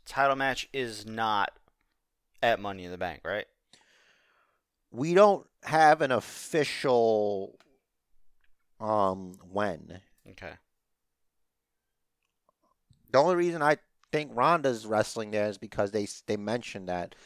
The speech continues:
Speaker 2: she might not make it to Money in the Bank.
Speaker 1: Mm.
Speaker 2: That's the only reason I think it, they're gonna do it there. But, like, it can change.
Speaker 1: Right.
Speaker 2: You know,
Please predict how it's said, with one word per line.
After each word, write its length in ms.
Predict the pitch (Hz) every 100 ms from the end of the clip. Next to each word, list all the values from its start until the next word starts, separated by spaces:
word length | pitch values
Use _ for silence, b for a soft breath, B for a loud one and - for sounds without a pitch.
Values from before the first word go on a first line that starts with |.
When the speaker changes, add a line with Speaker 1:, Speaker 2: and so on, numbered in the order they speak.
| b
Speaker 2:
she 200 | - -
might 300 | 107 107 104
not 220 | 101 98
make 220 | 92 107 -
it 80 | -
to 100 | 82
Money 280 | 76 73 73
in 80 |
the 80 | 71
Bank. 580 | 67 64 - - - - _ _ _ _ _ _ _
Speaker 1:
Mm. 680 | 107 107 107 101 92 78 71 _ _ _ _ _ _ _ _ _
Speaker 2:
That's 200 | - 120
the 120 | - 92
only 320 | 117 98 95
reason 360 | 87 95 90 80
I 120 | 85
think 300 | - 87 -
it, 160 | 80
they're 140 | - 78
gonna 240 | 78 78
do 160 | 73 87
it 80 | -
there. 160 | 73 73
But, 280 | 95 92
like, 320 | 117 117 - - _ _ _ _ _ _ _ _ _ _ _ _ _ _
it 140 | 190 -
can 180 | 151 135
change. 1000 | - - 143 87 95 85 - - - - _ -
Speaker 1:
Right. 200 | 98 80 _ - _ _ _ _ _ _ _ _ _ _ _
Speaker 2:
You 100 | 113
know, 340 | 92 78 78